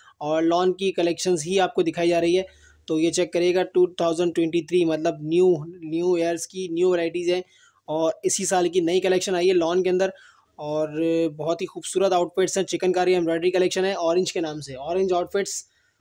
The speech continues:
और digital embroidered collection है, lawn दुपट्टे हैं, साथ में embroidered दुपट्टे भी, मतलब embroidery भी है दुपट्टे पे,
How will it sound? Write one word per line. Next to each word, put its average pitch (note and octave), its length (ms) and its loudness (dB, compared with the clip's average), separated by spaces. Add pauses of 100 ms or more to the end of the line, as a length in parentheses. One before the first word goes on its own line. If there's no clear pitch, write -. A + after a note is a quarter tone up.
(160)
और D#3+ 260 -2
digital F3+ 400 0
embroidered F#3 380 0
collection F#3+ 340 2
है, F#3+ 180 0
lawn F#3 280 2
दुपट्टे G3 340 0
हैं, G3 220 0
साथ E3+ 260 0
में F3+ 80 0
embroidered F3 420 -2
दुपट्टे D3+ 360 -4
भी, C#3+ 160 -8
मतलब D#3+ 280 -4
embroidery E3 380 -2
भी F#3+ 100 -2
है G3+ 80 4
दुपट्टे F#3+ 360 2
पे, G3 140 0